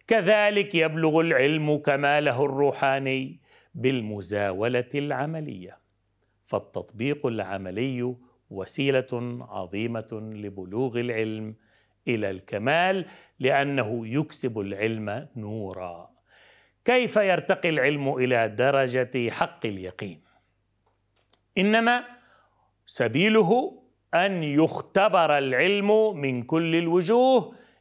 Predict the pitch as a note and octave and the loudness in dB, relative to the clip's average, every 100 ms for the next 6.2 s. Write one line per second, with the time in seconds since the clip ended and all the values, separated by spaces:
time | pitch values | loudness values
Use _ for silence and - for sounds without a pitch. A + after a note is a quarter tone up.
0 | - D#3+ - - B2+ B2 B2+ B2 A#2+ A#2+ | -4 -2 -2 -4 0 2 2 2 -2 -2
1 | G#2+ A#2 A#2 A2+ A2 G#2+ G#2+ _ _ _ | -4 -2 -2 -2 -4 -6 -8 _ _ _
2 | - F#2+ F#2+ A2 C3 D#3 C#3 D3 D3 D3 | -18 -12 -8 -2 0 0 -2 -4 -4 -6
3 | A2 A#2+ A#2 - B2+ B2 - A#2+ G2+ G2+ | -8 -8 -10 -12 -12 -12 -10 -10 -12 -8
4 | G#2 G2+ _ - D3+ - B2 - E2 - | -8 -8 _ -12 -12 -10 -14 -16 -18 -20
5 | _ _ _ _ _ - B2 A#2 B2 G2+ | _ _ _ _ _ -8 -4 -4 -4 -6
6 | G2 F#2 | -10 -14